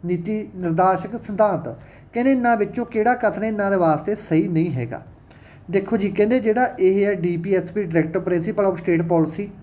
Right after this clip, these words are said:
ਠੀਕ ਹੈ ਜੀ, ਜਿਹਦੀ ਗੱਲ ਕੀਤੀ ਗਈ ਹੈ ਛੱਤੀ ਤੋਂ ਲੈ ਕੇ ਇਕਵੰਜਾ ਤੱਕ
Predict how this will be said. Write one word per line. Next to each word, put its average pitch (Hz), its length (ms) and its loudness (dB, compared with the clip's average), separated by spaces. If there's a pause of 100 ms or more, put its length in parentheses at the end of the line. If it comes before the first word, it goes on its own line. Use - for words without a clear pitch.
(280)
ਠੀਕ 160 200 -2
ਹੈ 202 60 0
ਜੀ, 214 100 -4
ਜਿਹਦੀ 165 340 0
ਗੱਲ 180 160 2
ਕੀਤੀ 170 300 -4
ਗਈ 180 200 0
ਹੈ 190 100 0
ਛੱਤੀ 170 300 -8
ਤੋਂ 170 100 0
ਲੈ 175 120 0
ਕੇ 175 100 -2
ਇਕਵੰਜਾ 165 500 0
ਤੱਕ 175 300 -2